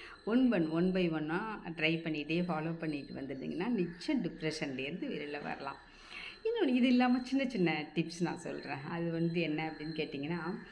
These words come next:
ம், இப்போ ஒரு எதுக்கு வந்து உங்களுக்கு, ம்,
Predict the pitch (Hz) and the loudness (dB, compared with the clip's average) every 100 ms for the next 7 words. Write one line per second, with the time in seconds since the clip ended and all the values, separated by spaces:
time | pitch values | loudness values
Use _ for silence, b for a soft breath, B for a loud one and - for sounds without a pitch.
0 | B B - 202 185 165 156 151 147 151 | B B -8 0 2 2 -2 -4 -6 -6
1 | 156 156 160 160 B B B 247 254 226 | -8 -10 -8 -10 B B B -2 0 2
2 | 196 175 180 220 247 269 208 185 208 185 | 4 4 6 4 4 2 2 2 4 4
3 | 165 156 143 139 135 135 143 147 156 160 | 4 0 -2 -2 -2 -4 -6 -6 -4 -4
4 | 156 147 147 76 | -4 -6 -6 -4